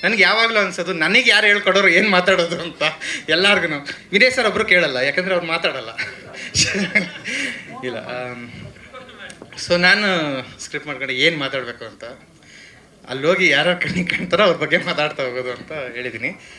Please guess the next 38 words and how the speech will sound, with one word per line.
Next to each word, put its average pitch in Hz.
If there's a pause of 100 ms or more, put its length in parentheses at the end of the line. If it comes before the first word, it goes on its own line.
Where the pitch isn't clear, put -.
(340)
ಇವ್ರು 156
ಬೇಗ 175
ಮುಗಿಸ್ತಾನೆ 160
ಸುನಿ 147
ಅಂದ್ರು. 139
ಇದ್ 151
ನಾನು 143
ಹೇಳ್ದೆ, 135
"ಹನ್ನೆರಡು 139
ನಿಮಿಷ 135
ಮಾತಾಡೇ 127
ಮಾತಾಡ್ತೀನಿ 117
ಸರ್ 135
ಸ್ಟೇಜ್ 127
ಮೇಲೆ, 127
ನೆಕ್ಸ್ಟ್ 123
ಪ್ರೆಸ್ 127
ಮೀಟ್ 127
ಒಂಚೂರು 127
ಪುಷ್ 127
ಮಾಡಿದ್ರೆ 120
ಪರವಾಗಿಲ್ಲ, 113 (680)
ಮಾತಾಡ್ತೀನಿ" 117
ಅಂತ 110
ಹೇಳಿದೀನಿ. 113 (1200)
ಯಾರಿಂದ 123
ಶುರು 110
ಮಾಡ್ಲಿ? 110
ಫಸ್ಟ್ 127
ರಮೇಶ್ 139
ಸರ್, 123 (120)
ಪ್ರೊಡ್ಯೂಸರ್. 117 (1160)
ಒಬ್ರು 156
ಪ್ರೊಡ್ಯೂಸರ್ 180
ಸಿಗೋದೇ 185
ನಮ್ಮ 143
ಪೂರ್ವ 160
ಜನ್ಮದ 139